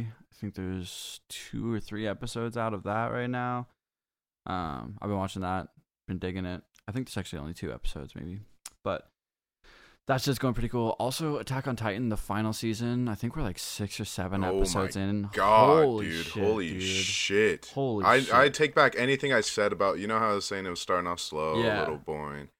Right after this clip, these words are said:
Speaker 2: Oh my fucking God.
Speaker 1: Oh,
Speaker 2: Full
Speaker 1: no,
Speaker 2: th-,
Speaker 1: dude.
Speaker 2: full one eighty, dude.
Speaker 1: Dude.
Speaker 2: Full one eighty, just boom.
Speaker 1: Dude.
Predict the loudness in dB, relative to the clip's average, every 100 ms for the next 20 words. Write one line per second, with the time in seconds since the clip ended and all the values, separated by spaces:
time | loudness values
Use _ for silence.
0 | -20 -20 _ 8 8 8 4 -6 -8 -4
1 | -2 0 -4 -2 4 4 4 2 2 2
2 | 0 -2 -4 -6 -6 -2 4 6 6 6
3 | 6 4 4 0 -2 -4 -2 -2 0 -2
4 | -2 0 0 0 0 -2 -4 -10 2 4
5 | 4 2 -2 -4 -8